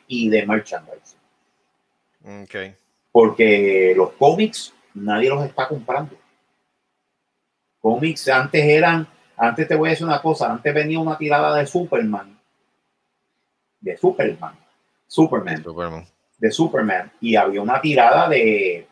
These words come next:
Speaker 1: y era una tirada de treinta millones. ¿Entiendes? Corría en los treinta, veinte millones de suscrip-,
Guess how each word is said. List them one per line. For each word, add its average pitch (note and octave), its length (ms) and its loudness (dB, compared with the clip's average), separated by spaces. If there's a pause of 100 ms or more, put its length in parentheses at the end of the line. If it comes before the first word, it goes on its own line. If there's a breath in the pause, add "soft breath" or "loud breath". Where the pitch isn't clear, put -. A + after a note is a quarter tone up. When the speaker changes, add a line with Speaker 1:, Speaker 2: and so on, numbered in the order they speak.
Speaker 1:
y G2+ 200 -6
era F#2+ 100 -2
una A2+ 240 -6
tirada C3 340 4
de D3 220 0 (160)
treinta A2 420 0
millones. G#2+ 460 -4 (2000 soft breath)
¿Entiendes? B2+ 480 -6 (1120)
Corría G2+ 440 0
en D#3+ 120 0
los A2 180 -2 (120)
treinta, B2+ 540 0 (120)
veinte C3 580 -2
millones B2 540 -2
de A2 220 0
suscrip-, - 400 -12